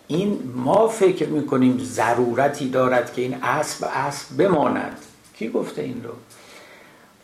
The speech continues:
Mind you, between us، به قول، اه، حافظ، با خود دار.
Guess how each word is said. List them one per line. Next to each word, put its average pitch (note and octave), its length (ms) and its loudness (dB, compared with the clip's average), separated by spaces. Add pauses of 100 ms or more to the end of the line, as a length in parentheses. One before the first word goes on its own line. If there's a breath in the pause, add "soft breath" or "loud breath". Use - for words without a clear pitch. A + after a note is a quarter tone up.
Mind G#3+ 420 0
you, B2+ 260 2
between D#3+ 400 0
us، - 520 -4
به A#2 80 0
قول، B2+ 280 2
اه، A2+ 1120 -2
حافظ، B2 460 2
با B2+ 180 4
خود F#2+ 300 2
دار. A2+ 280 0